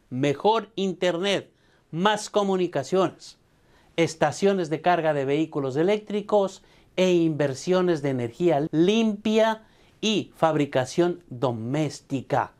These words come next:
lo que hará mucho más expansivo lo que se suele discutir son con los republicanos. Asimismo, en algún día de abril se dará a conocer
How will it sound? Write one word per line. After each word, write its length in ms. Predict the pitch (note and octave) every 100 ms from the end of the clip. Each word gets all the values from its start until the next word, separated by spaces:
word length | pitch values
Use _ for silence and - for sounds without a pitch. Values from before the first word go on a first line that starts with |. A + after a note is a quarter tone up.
| _ _ - - -
lo 200 | D#3 E3
que 80 | D#3+
hará 220 | E3 G3+
mucho 440 | F3+ A3 A#3 F#3
más 360 | E3+ F#3+ - -
expansivo 920 | E3+ D#3+ - D#3+ E3 E3 C4+ C4 C3+ - _ _ _ _ _ _ -
lo 260 | D3 C#3+
que 140 | C#3+ A#2+
se 180 | B2+
suele 380 | A#2 F3+ G3+ G3+
discutir 640 | G3+ F#3+ A3 G#3 - D3 - _
son 340 | - C3 A#2+ - -
con 220 | B2 A#2+
los 140 | A2+
republicanos. 880 | A2+ G#2 G#2 F#2+ E2+ - - - - -
Asimismo, 600 | C#3+ A3 B3+ C4+ D3+ - _ _ _ _ _ _ _ _ _ -
en 240 | G3+ G#3
algún 420 | G3+ G3+ B3 C4+ B3
día 280 | C4 B3
de 120 | A3 G#3
abril 440 | G3 G#3+ D3+ - _ _ _
se 240 | - - D#3
dará 380 | D#3+ F#3+ F#3+
a 100 | F3+
conocer 640 | F3 D#3+ D3+ - G#3+ G#3